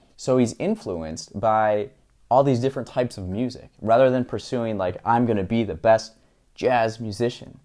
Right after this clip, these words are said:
No, he just, like, builds, he builds a foundation and then just adds on top of it. And then so it's interpreted as, as, like, new and original. Um,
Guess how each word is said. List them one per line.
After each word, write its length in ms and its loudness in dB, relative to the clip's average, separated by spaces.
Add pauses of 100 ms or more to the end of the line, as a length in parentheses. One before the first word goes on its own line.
(160)
No, 160 0
he 80 0
just, 180 -4
like, 280 -4
builds, 400 2 (260)
he 220 -6 (360)
builds 220 4
a 80 2
foundation 600 -2
and 120 -8
then 160 -2
just 220 -8 (100)
adds 280 2
on 160 -2
top 280 -2
of 100 -14
it. 180 -20 (300)
And 140 -4
then 160 0
so 220 2
it's 300 -4 (160)
interpreted 640 -2
as, 120 -8
as, 140 -6
like, 260 -4
new 500 2
and 120 -2
original. 880 4 (320)
Um, 540 -4